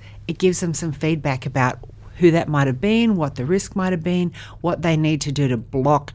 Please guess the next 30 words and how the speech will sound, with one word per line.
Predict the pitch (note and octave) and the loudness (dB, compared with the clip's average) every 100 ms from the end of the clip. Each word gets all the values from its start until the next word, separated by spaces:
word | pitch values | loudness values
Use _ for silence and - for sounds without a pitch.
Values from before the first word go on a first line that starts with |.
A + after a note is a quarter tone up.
| - | -4
unwanted | C#3 C#3 C#3+ C#3+ C#3+ | 0 2 2 0 -4
contact, | - C3 C3 A2+ G2+ | -4 -4 -2 -2 -4
for | - - C3 | -6 -12 -10
example. | A#2+ - B2 B2+ E2 - - - - | -6 -4 -4 -4 -8 -8 -12 -14 -4
Lots | G3+ A#3+ - - | 2 2 2 0
and | C4+ | 2
lots | A3+ - - | 2 0 -2
of | E3+ | -2
examples | D#3 C#3+ D#3 D3+ D3+ - | -2 0 0 0 -4 -6
of | D3 | -8
what | D#3 F#3 - | 0 2 2
would | E3 | 0
happen | C#3+ C#3 C#3 C#3+ - - | 0 -2 -2 -2 -6 -12
when | - B3 C4+ | 2 6 8
you're | C#4 A#3+ | 8 6
online | G#3 F3+ F3+ | 4 4 4
and | F3+ | 4
when | G3+ A#3 | 4 2
you're | A3 | 2
playing, | G3 E3 E3 - - | 0 0 0 -8 -10
real | B3+ C#4+ E4+ E4 | 0 6 6 8
life | D#4 D4 A#3 | 4 2 0
examples | G#3 A3+ G#3+ G3 | 0 2 0 -6
for | - | -8
kids, | D#3 - D3 C3 - - - - | -6 0 0 0 -8 -14 -4 2
but | D3 | 4
with | F3 | 2
feedback | - C#3+ C#3+ C#3+ C3 | 0 0 0 -2 -6
for | - C3+ | -4 -4
them. | A#2 A2+ | -2 -4